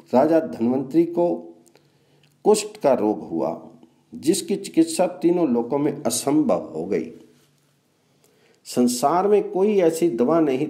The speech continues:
थी जो उन्होंने ना की हो, कोई दान नहीं जो उन्होंने ना दिया हो।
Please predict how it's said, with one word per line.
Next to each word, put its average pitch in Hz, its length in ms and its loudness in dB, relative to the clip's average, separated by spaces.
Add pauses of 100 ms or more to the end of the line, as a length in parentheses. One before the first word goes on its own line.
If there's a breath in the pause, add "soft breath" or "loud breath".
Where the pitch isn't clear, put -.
थी 180 80 -2
जो 151 200 2
उन्होंने 156 400 2
ना 120 300 2
की 87 320 -8
हो, 78 240 -12 (300)
कोई 185 220 4
दान 117 500 0
नहीं 170 280 2
जो 170 160 2
उन्होंने 151 260 2
ना 131 220 -2
दिया 92 340 -2
हो। 73 340 -8